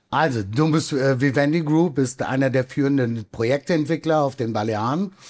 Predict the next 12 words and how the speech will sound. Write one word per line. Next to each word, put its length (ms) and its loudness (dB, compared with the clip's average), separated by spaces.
Wie 140 0
erwähnt, 420 0
seit 220 0
über 220 2
vierzig 420 -4
Jahren. 360 -2
Das 140 0
bedeutet, 580 -2
wir 280 0
errichten 640 0
hochwertige 800 0
Immobilien, 760 2